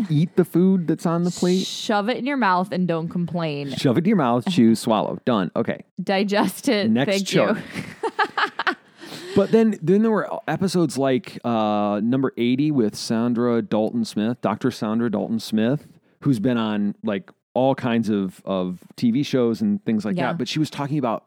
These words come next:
Speaker 2: rest and how important getting the right kind of rest is, and, and, and, and how, honestly, we're not getting it.
Speaker 1: You know
Speaker 2: It's
Speaker 1: what?
Speaker 2: more than just taking a nap or getting sleep.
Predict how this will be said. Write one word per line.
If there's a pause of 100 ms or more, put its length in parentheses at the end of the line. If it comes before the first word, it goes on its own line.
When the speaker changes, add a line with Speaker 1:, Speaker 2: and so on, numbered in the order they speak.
Speaker 2:
rest (480)
and
how
important
getting
the
right
kind
of
rest
is,
and,
and, (400)
and, (120)
and
how, (180)
honestly,
we're
not
getting
it. (280)
Speaker 1:
You
know
Speaker 2:
It's
Speaker 1:
what?
Speaker 2:
more
than
just
taking
a
nap
or
getting
sleep.